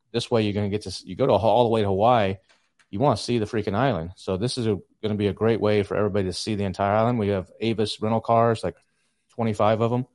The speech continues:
um, rented. So every, there'll be a driver,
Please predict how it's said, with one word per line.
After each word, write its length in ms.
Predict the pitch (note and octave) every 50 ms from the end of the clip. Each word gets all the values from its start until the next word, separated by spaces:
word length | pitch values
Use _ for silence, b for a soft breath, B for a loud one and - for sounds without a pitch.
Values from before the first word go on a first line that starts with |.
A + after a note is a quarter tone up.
| _ _ _ - _ _ _ _ _ _ _ _
um, 520 | - G2 G2+ F#2+ F#2+ F#2 F#2+ G2 - C#2+
rented. 480 | G2+ A2+ A#2+ B2 B2 B2 C3 C#3 C#3+ A2
So 160 | F#2 F#2+ F2+
every, 240 | F2+ F2+ G#2 A2 G2+
there'll 140 | G2 G2 F2
be 100 | F#2+ F#2+
a 60 | F2+
driver, 580 | D#2+ F#2 G#2+ A2+ A#2+ A#2+ A2+ A#2+ A#2 A#2 A#2